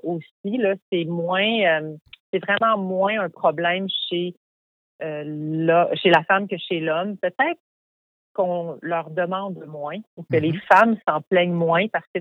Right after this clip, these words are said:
Speaker 1: c'est vrai que... Euh, j'en parle à tous mes patients avant chacune des opérations pour leur dire qu'ils ont des problèmes de pas hésiter à m'en parler si jamais j'oublie de leur, euh, faire mention. Mais c'est, c'est souvent moins problématique chez la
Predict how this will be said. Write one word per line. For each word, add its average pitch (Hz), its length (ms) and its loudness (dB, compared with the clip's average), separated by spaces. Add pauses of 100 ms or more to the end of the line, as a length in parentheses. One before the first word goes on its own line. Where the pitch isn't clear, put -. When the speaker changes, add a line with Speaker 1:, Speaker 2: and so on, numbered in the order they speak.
(120)
Speaker 1:
c'est 165 80 -2
vrai 175 320 -2
que... 185 60 2 (840)
Euh, 156 480 -6 (300)
j'en 165 280 2
parle 240 300 8
à 196 60 4
tous 226 160 -8
mes 226 120 -2
patients 214 540 -4
avant 190 440 -4 (200)
chacune 185 260 -10
des 185 160 -10
opérations 165 540 -6
pour 180 140 -4
leur 160 240 -2
dire 196 80 -6 (180)
qu'ils 180 80 -8
ont 175 60 -8
des 160 100 -6
problèmes 180 320 2
de 175 80 -4
pas 185 160 -6
hésiter 185 280 -6
à 196 60 -2
m'en 170 220 -6
parler 165 420 -6
si 165 60 -20
jamais 170 260 -8
j'oublie 165 500 -10
de 196 40 -12
leur, 156 300 -4
euh, 151 80 -6 (500)
faire 165 160 6
mention. 170 640 -2 (400)
Mais 165 380 -2 (180)
c'est, 190 180 -6 (160)
c'est 208 80 -4 (140)
souvent 262 320 0
moins 220 320 2
problématique 175 720 -4
chez - 140 -8
la 147 140 -6